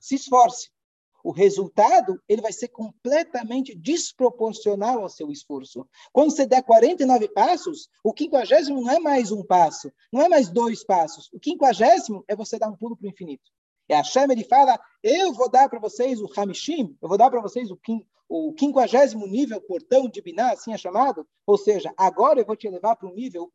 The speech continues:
completamente, é, é, desproporcional ao seu esforço, e agora o ser humano,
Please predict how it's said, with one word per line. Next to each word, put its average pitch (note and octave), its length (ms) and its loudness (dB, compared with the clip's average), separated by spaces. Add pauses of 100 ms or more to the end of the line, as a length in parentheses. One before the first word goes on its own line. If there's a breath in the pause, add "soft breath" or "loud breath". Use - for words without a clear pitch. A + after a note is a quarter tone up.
(160)
completamente, F#3 960 -6 (260)
é, D3+ 360 -6
é, - 100 -8
desproporcional G3+ 840 -4
ao - 40 -8
seu D#3+ 200 -10
esforço, A3+ 520 -8 (220)
e E3 100 -2
agora A#3 380 0
o G3 40 -14
ser G3+ 260 -2
humano, F#3 500 -6